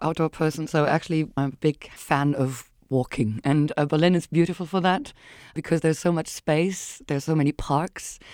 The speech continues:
So my favorite around the corner is Gleisdreieck Park, which is just, it used to be a wasteland, but it was former tracks that, because of the change of the city, were deserted, and they put a beautiful,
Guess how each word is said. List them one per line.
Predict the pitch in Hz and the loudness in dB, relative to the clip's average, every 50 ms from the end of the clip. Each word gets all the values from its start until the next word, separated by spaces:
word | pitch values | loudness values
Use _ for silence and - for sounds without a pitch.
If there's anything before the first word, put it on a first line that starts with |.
| - - - | -20 -20 -8
So | - - 160 160 | -2 2 2 4
my | 156 160 160 | 4 2 2
favorite | 160 - 170 165 156 156 156 | 2 4 2 4 4 2 0
around | 147 143 151 147 147 | 0 0 0 0 -2
the | 147 | -2
corner | - 170 156 156 151 | 0 2 2 2 2
is | - | 0
Gleisdreieck | - - 139 139 160 165 - - - 160 160 160 165 - | -2 -2 0 0 0 -2 -4 -6 -6 -4 -2 -4 -4 -4
Park, | - - 165 165 175 - | -2 -2 0 0 0 -2
which | 151 143 - | -4 -6 -6
is | 139 - | -8 -8
just, | - - 160 151 - - - - - - - - - - - - - | -4 -2 -2 -2 -4 -8 -18 -20 -20 -20 -20 -20 -20 -20 -20 -10 -6
it | - 160 - 165 | -6 -4 0 2
used | 190 196 196 - | 0 0 0 0
to | 196 | -4
be | 170 - 175 160 | 0 2 4 4
a | 151 | 4
wasteland, | 139 147 139 151 - - - 165 160 170 175 180 175 - - | 4 2 2 0 0 -2 -2 0 2 2 2 0 -2 -6 -4
but | - 160 156 | -2 -2 0
it | 151 - | 0 0
was | 143 156 - | -2 -2 -2
former | - - 165 165 160 143 | 0 0 2 2 2 0
tracks | - - - 156 139 156 - - - - - - | -4 -4 -2 0 0 0 -2 -8 -12 -10 -4 -2
that, | 160 147 - | -2 -2 -2
because | - - - - 156 | -4 -6 -2 -2 -2
of | 151 139 - | -2 -2 -4
the | - 139 143 | -4 -4 -4
change | - - - 160 160 175 180 175 - | -4 -2 0 2 2 2 0 0 -2
of | 151 - | -4 -6
the | - 143 | -8 -8
city, | - - 165 160 170 170 - - - - - - - | -4 -2 0 2 2 0 -2 -6 -20 -20 -20 -14 -4
were | - 156 156 | 0 2 2
deserted, | 156 156 156 151 147 143 160 - 180 - | 2 2 2 2 2 2 0 0 -2 0
and | 156 156 156 | 0 2 2
they | 151 151 | 2 0
put | - - - 151 | 0 0 0 0
a | 156 - | 0 0
beautiful, | - 170 185 175 196 - - 170 160 156 | 0 0 0 2 0 -2 -4 -2 -4 -4